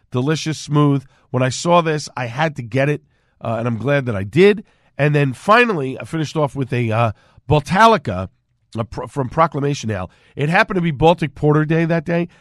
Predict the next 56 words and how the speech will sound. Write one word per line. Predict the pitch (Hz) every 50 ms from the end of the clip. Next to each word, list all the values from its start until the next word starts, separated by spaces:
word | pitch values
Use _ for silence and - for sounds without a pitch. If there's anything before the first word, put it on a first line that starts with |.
| _ -
and | 143 151 156
I | 151
just | 139 - 160 - -
happened | - 156 160 - 165 151
to |
have | 147 156 147 135
this | 139 123 107
beer | 110 127 123 127 131 147 147 _ _ _ _
sitting | _ - - 156 147 139
in | 139 127
the | 117
fridge | - - 131 135 139 -
'cause | - 139 113
Colleen | - 123 123 127 127 127 131 123
had | 113 95
given | 90 113 110 131 139
it | 139 139
to | -
me, | 165 180 190 214 - _ _ _ _ -
which | 139 127 139
was | 151 127 135
really | 151 151 147 135
cool. | 120 - 139 143 151
So | 147 - 151
it | 147 143
just, | - 220 151 175 - - _ _ _ _
just | - 220 196
so | 214 190 170
happens | 170 165 170 160 143
that | 156
it | 147
was | 147 139 123
a | 139
Baltic | 107 143 151 156 151 165 -
Porter, | - - 143 147 143 143 170 180 175 _ _ -
and | - 147
it | 147 139
was | 139 113
Baltic | 98 143 139 139 147 127
Porter | - - 139 131 120 110
Day. | 104 107 110 147 160 _ _ _ _
So, | - - 349
of | -
course, | - - 359 359 -
I | - 110
had | 113 117
to, | 110 101 85 -
I | - 110
had | 120 107
to | 98
crack | - 127 120 113 -
this | 110 92 -
open. | 135 151 175 - 101 87 - _ _ _ _
Smooth, | - - - - 185 202 220 220 214 175
roasty, | 156 143 165 170 170 151 - - 175 165
delicious. | 131 135 135 147 156 147 - 156 -